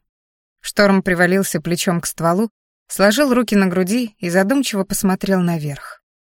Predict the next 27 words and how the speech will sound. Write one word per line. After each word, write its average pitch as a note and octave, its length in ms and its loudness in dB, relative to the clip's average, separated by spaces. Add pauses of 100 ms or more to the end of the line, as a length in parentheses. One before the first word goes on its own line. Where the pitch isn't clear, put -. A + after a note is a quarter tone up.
(380)
Я A3+ 240 4
замерла G#3+ 420 4
рядом. D3 380 -4 (640)
"И G3 160 2
что - 240 0
я G#3 140 4
должна F#3 440 4
тут F#3+ 220 -2
увидеть?" F3 520 -4 (600)
"Подожди F#3+ 480 -2
немного". D3 520 -4 (720)
Ильх C4 300 0
с - 100 -2
рассеянным F#3+ 640 2
видом G#3+ 400 2
осматривал F#3+ 640 0
ветки. D3+ 520 -10 (520)
Звёзды G3+ 400 2
насмешливо G3+ 640 2
перемигивались, F#3 920 0
словно A#3+ 420 2
смеялись. E3 720 -2 (320)
Свет F#3 360 -2
костров G3 420 -2
золотил E3+ 440 0
сумрак F3 440 -2
ночи. D#3 440 -6